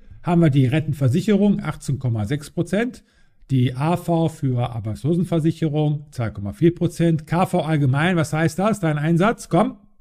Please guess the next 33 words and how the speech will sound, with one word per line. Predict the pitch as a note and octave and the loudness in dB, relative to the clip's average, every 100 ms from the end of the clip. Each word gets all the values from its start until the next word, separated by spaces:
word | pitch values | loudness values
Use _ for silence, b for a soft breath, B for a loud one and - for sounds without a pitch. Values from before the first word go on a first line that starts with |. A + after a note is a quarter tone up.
| - _ _ _ | -20 _ _ _
mach | D3 | 2
mit. | E3+ A3+ - _ | 4 2 -2 _
Genau, | - C#3 C#3+ A#2+ | 6 8 8 4
Krankenversicherung, | D#3+ F#3+ G3 F3 D#3+ F3 F3+ E3+ F3 E3+ B B B | 0 0 0 0 0 0 2 4 4 2 B B B
vierzehn | - - E3+ F3 | -4 2 2 2
Komma | - C#3 B2+ | 0 2 2
sechs | D#3 G3+ - | 2 -2 -4
Prozent, | F#3 - F#3 G3+ G3+ - | -4 0 2 2 -2 0
P | E3+ | 2
V, | F3+ F#3 F#3+ | 2 0 0
was | D#3 | 0
heißt | D3 - | -2 -2
das, | D#3+ A3 G#3 | 0 0 0
dein | D#3 | -2
Einsatz? | C#3 F3 F3 A#3+ - - _ _ _ _ _ _ | 0 2 4 2 -2 -18 _ _ _ _ _ _
Genau, | C#3 C3 A2 | 6 6 4
Pflegeversicherung, | - F3 F#3 F3 E3 E3 E3+ D#3+ E3 D#3+ D#3+ B B | 2 2 2 4 2 2 4 6 6 4 -2 B B
drei | - D3 D#3+ | -4 2 0
Komma | - C#3 C3 B2 A2 G#2+ | 2 4 6 4 2 2
null | G#2+ G#2+ | 2 2
fünf | G2+ G#3+ G#3 | 2 0 0
Prozent. | F#3+ F3 F3 D#3+ D#3+ | 0 0 2 0 2
Und | G#3+ G3+ | 0 2
pass | C#3+ D3 | 0 0
auf, | D3 F#3+ - b b - | 0 0 -2 b b -6
jetzt | D#3 | -4
kommt | D#3 C#3+ | 0 0
der | C3 | -2
Zuschlag | - E3 F3 E3 C#3+ - | 0 0 2 0 -4 0
P | D3 | 0
V | D3 C#3 C3 | 0 -2 -4
für | B2+ A#2+ | -4 -10
Kinderlose, | - B2 B2 A2+ A#2+ A#2 A#2+ | -4 -2 -2 0 0 0 -4